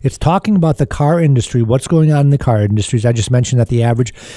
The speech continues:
a-, age of a used car on the road right now is eleven point two years. Of course, that might not be used to you 'cause you might have bought it brand new. Well, it's used now.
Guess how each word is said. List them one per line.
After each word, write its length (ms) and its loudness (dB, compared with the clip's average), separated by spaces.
a-, 300 -2
age 300 2
of 160 2
a 40 2
used 280 0
car 160 0
on 80 0
the 80 0
road 180 0
right 160 0
now 200 0
is 100 -2
eleven 320 0
point 320 -2
two 160 -2
years. 320 0
Of 40 -6
course, 200 -2
that 100 -2
might 160 0
not 160 -2
be 80 -2
used 300 0
to 80 -4
you 140 0
'cause 160 -2
you 100 0
might 160 2
have 80 0
bought 160 2
it 60 -8
brand 260 2
new. 160 4
Well, 180 2
it's 160 -6
used 240 0
now. 240 0